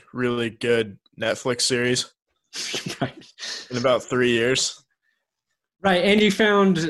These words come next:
Speaker 2: you found the, the best, uh, audio clip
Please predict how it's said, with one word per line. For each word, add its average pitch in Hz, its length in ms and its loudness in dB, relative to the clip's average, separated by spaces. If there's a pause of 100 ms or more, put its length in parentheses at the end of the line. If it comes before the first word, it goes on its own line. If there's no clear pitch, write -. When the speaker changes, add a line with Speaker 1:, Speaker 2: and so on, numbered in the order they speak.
Speaker 2:
you 151 160 0
found 185 480 2
the, 160 260 0
the 143 100 -2
best, 156 640 -2 (140)
uh, 127 760 -4 (600)
audio 151 400 2
clip 143 400 -2